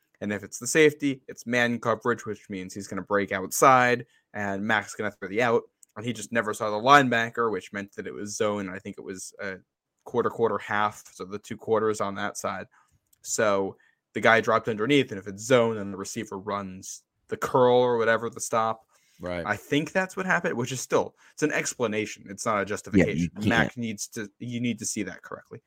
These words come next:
Speaker 2: Right.
Speaker 1: And that's, I think that's the biggest issue with Mac is, like, even you can have a lot of turnovers as a quarterback and still be successful, at least to a degree. You can kind of throw a pick a game and still make things work,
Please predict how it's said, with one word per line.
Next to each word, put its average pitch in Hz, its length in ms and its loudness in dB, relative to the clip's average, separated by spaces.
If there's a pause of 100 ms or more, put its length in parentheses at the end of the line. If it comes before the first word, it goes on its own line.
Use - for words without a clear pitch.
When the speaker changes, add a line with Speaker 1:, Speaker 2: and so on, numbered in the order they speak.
(160)
Speaker 2:
Right. 85 120 4
Speaker 1:
And 98 80 2
that's, 143 260 0 (360)
I - 60 -20
think 156 180 4
that's 147 200 8
the - 80 -8
biggest 117 300 -2
issue 110 240 -8
with 107 180 -6
Mac 107 340 -4
is, - 200 -16 (720)
like, 95 260 -6 (260)
even 139 460 0 (680)
you 143 100 0
can 170 160 -8
have 165 360 -2
a 170 60 6
lot 131 260 0
of 147 80 -8
turnovers 147 460 -2
as 131 140 -10
a 113 40 -6
quarterback 131 600 0
and 117 120 -6
still 117 220 2 (140)
be 113 160 -2
successful, 117 880 -2
at 120 80 0
least 120 320 -4
to 120 260 2
a 113 80 4
degree. 113 320 0
You 123 100 2
can 135 120 -2
kind 131 180 -2
of 110 100 -4
throw 123 220 4
a 120 60 -2
pick 127 180 -4
a 120 80 -2
game 117 380 0
and 95 180 -6
still 113 400 4
make 107 260 -2
things 110 360 -8
work, 107 420 -6